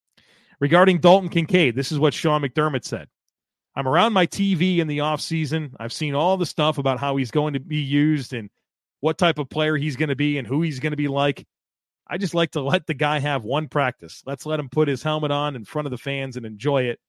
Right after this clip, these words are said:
and put some work in before he, we say how many catches he's gonna be worth." Sean being Sean, right?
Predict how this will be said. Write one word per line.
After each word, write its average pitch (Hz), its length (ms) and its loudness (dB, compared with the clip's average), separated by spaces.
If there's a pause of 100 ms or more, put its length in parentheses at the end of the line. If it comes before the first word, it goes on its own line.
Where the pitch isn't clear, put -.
(300)
and 117 140 -10
put 175 180 0
some 151 160 -4
work 147 300 -2
in 123 160 -10
before 131 460 -2
he, 135 220 -12
we 135 120 -6
say 131 260 -4
how 131 140 -4
many 123 180 -6
catches 113 400 -10
he's 110 180 -14
gonna 113 200 -12
be 104 80 -10
worth." 101 360 -10 (1080)
Sean 175 340 0
being 160 180 0
Sean, 92 340 -10
right? 104 300 -10